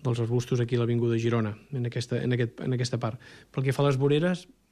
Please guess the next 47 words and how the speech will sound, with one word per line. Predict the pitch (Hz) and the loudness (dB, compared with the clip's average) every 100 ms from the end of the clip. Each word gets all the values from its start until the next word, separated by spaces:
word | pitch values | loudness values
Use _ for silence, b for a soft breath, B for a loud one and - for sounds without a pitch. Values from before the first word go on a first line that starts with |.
| _ - | _ -10
eh, | 139 127 | -8 -6
és | 143 | -4
veritat | 135 143 135 | -2 0 2
que | 139 | 2
hi | |
ha | |
alguns | 131 139 | 4 2
carrers | - 139 135 | 2 0 0
que | - | 0
demanen | 127 135 135 120 117 131 143 139 | 0 2 2 2 -2 -6 -6 -6
l'actuació | 123 123 123 131 | -4 -4 -2 -2
que | |
s'ha | 123 | -2
fet | 123 123 | -4 -4
al | |
carrer | 117 123 | -4 -4
Saura | 131 156 143 120 B B _ | 0 2 2 -2 B B _
o | 127 123 120 123 120 127 | -6 -4 -4 -4 -4 -4
carrers, | 131 120 123 127 123 - - | -4 -2 0 -2 -4 -10 -8
carrers | 120 127 123 | -4 -2 -2
com | - 123 | -4 -2
els | 123 - | -2 -2
que | |
hi | 123 | -2
ha | |
en | 123 | 0
nucli | 120 123 | 0 -2
antic, | 120 156 151 - | 0 0 0 -4
peatonals, | 123 123 135 151 120 | -4 -2 0 0 -2
que | - 123 123 | -6 -8 -8
es, | 127 127 131 127 127 | -8 -10 -8 -6 -4
ja | 117 | -2
demanen | 120 127 123 | 0 0 0
que | 120 | 0
no | 127 | 0
hi | |
hagin | 123 117 113 | 0 0 0
voreres | 127 156 131 | 2 2 0
perquè | - 123 123 117 B B B - | -4 -8 -8 -8 B B B -6
no | 123 | -4
deixen | 120 123 | -2 -2
de | 117 | -2
ser, | 127 120 120 | -2 -2 0
doncs, | 120 120 - | -2 -4 -6
barreres | 123 117 131 123 120 | -4 0 2 2 0
arquitectòniques | 120 120 135 117 131 131 127 123 | -2 -2 -2 -2 0 0 0 -4
que, | - 120 | -6 -6